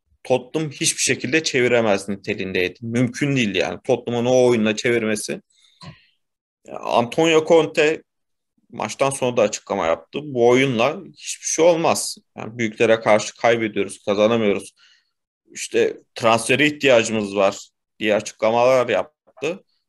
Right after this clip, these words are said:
Ama transferden ziyade tamamen oyunla alakalı bir durum bence. Mentalite ve oyunla alakalı.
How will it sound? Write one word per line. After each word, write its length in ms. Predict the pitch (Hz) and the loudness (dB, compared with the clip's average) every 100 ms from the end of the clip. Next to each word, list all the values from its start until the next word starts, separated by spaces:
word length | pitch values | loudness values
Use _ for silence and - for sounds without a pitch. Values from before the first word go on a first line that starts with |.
| _ | _
Ama 300 | 123 156 - | -6 -4 -6
transferden 680 | - 117 120 123 117 131 123 | 0 2 2 4 4 2 0
ziyade 580 | 113 92 104 147 185 - _ _ | 2 2 2 -4 -6 -12 _ _
tamamen 400 | - 127 110 120 | -2 0 2 0
oyunla 600 | 127 135 131 123 113 156 - _ _ _ _ | 0 0 0 -2 -4 -4 -12 _ _ _ _
alakalı 540 | 107 113 110 107 123 127 | 0 2 2 0 -8 -8
bir 140 | 123 120 _ - | -12 -20 _ -6
durum 280 | 139 123 110 | -2 0 2
bence. 420 | 90 90 - 113 _ _ _ _ - | 0 0 -10 -12 _ _ _ _ -8
Mentalite 560 | 113 113 117 120 117 117 | -4 -2 0 -2 0 0
ve 120 | 117 | 2
oyunla 360 | 120 117 113 98 | 2 0 -2 -4
alakalı. 580 | - 92 - - 117 | -4 -6 -8 -14 -16